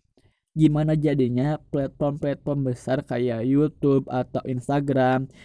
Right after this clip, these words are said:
bakal nyediain layanan khusus podcast yang bisa dimonetize, jadi kita bisa dapat uang dari situ, dapat AdSense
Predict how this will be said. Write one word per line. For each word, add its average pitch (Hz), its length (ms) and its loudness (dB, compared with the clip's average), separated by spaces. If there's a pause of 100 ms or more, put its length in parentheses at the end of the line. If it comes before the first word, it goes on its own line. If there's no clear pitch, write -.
(200)
bakal 151 400 2
nyediain 160 720 2
layanan 151 540 -2
khusus 147 420 -4
podcast 165 800 0 (300)
yang 147 240 2
bisa 151 320 2
dimonetize, 151 1120 2
jadi 143 240 2
kita 160 160 -2
bisa 147 240 -2
dapat - 240 -4
uang 151 400 0
dari 143 240 -2
situ, 160 480 -2 (160)
dapat 135 480 -2
AdSense 147 480 -2